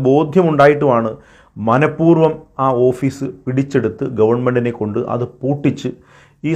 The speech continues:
സമുദായത്തിൻ്റെ ഒരു ഓഫീസ് ഇല്ലാതാക്കുക എന്നുള്ള ലക്ഷ്യം അദ്ദേഹത്തിനുണ്ടായിരുന്നു. ഇവിടെ, ഏഹ്, ശ്രീകുമാർ ചെയ്ത ക്രൈം ഭാവിയിലേക്കുണ്ടാകാവുന്ന ഒരു കുഴപ്പമുണ്ട്.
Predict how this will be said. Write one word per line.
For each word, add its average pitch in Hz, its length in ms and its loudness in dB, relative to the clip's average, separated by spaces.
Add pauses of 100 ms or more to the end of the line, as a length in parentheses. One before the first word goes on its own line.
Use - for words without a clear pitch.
(100)
സമുദായത്തിൻ്റെ 147 920 0 (120)
ഒരു 123 200 0
ഓഫീസ് 135 320 -8
ഇല്ലാതാക്കുക 127 540 0
എന്നുള്ള 117 240 -2
ലക്ഷ്യം 107 280 -6
അദ്ദേഹത്തിനുണ്ടായിരുന്നു. 95 760 -8 (960)
ഇവിടെ, 151 300 6 (1080)
ഏഹ്, - 200 -16 (140)
ശ്രീകുമാർ 180 420 4 (100)
ചെയ്ത 165 160 2 (160)
ക്രൈം 156 280 4 (440)
ഭാവിയിലേക്കുണ്ടാകാവുന്ന 139 1120 2
ഒരു 117 100 -2
കുഴപ്പമുണ്ട്. 104 460 -2